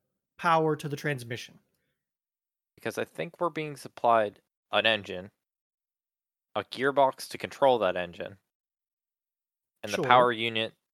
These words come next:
Speaker 2: to, like, deliver power to stuff.
Speaker 1: Yeah.
Speaker 2: Which is
Speaker 1: I
Speaker 2: a
Speaker 1: think
Speaker 2: lot
Speaker 1: they
Speaker 2: of
Speaker 1: say power unit because it's more than an engine.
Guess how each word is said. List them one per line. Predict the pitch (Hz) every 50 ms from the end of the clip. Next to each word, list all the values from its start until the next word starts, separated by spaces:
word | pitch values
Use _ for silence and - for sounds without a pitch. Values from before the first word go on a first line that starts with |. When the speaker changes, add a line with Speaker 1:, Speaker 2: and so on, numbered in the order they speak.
| _
Speaker 2:
to, | - -
like, | 101 98 95 - _
deliver | - 98 101 92 98 95
power | - - 98 95 90 - - -
to | - -
stuff. | - - - - - - _ _ _ _ _ _ _ _ _ _ _ _ _ _ _ _ _ _ _ _ _ _ _ _ _ _ _ _ _ _ _
Speaker 1:
Yeah. | 214 185 151 - - _ _ _ _ _ _ _ - -
Speaker 2:
Which | - -
is |
Speaker 1:
I | - 214
Speaker 2:
a |
Speaker 1:
think | 262 294
Speaker 2:
lot | - 240
Speaker 1:
they | -
Speaker 2:
of | 254
Speaker 1:
say | - 269 262
power | - - 226 220 214 214 208
unit | 196 175 170 156 143 143 139
because | 135 143 139 - 170 147 147
it's | 143 -
more | - 160 160 175 175
than | 160 160 147
an | 139 139
engine. | 135 127 117 110 - - - -